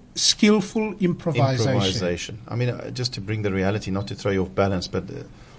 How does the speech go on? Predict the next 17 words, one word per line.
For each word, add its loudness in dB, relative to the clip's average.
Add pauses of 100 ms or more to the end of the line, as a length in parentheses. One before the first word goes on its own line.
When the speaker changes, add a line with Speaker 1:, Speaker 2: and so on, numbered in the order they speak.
(320)
Speaker 2:
I -6
was -4
sitting 0
with 2
an 2
executive 0
this -2
week, -2
and -2
the -6
first 2
thing, -4 (100)
"How 0
are 0
you 0
doing? -6
What 0